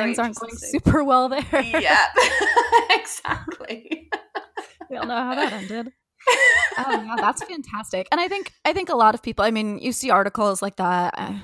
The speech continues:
Speaker 1: you know, "I grew up reading Cosmo," and, uh,
Speaker 2: Mm-hmm.
Speaker 1: a lot of people might say that it's, like, a crock of shit, but I don't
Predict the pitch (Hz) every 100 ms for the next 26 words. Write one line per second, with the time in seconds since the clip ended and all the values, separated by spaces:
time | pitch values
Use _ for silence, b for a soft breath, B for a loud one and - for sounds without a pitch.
0 | - - - - 202 190 185 175 175 170
1 | 165 170 - - 180 190 185 180 180 185
2 | - _ - 240 226 196 262 247 B B
3 | - 302 403 415 359 359 302 294 - 277
4 | 269 254 240 - - 254 247 233 254 233
5 | - 202 208 - 294 403